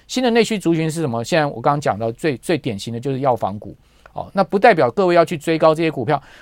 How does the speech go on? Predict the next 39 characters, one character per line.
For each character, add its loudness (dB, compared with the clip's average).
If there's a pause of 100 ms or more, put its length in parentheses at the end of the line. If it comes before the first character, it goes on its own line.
我 2
的 6
今 -4
天 0
跟 0
各 6
位 4
报 6
告 6
的 4
这 0
些 0
内 0
容， 0
就 -2
是 0
让 2
各 0
位 2
去 -4
参 -6
考 -2
跟 -2
思 -6
考， 0
就 -2
是 -2
说 0
这 0
个 0
资 -6
金 -4
轮 -2
动 0
的 -4
一 -6
个 -2
情 -10
况。 -2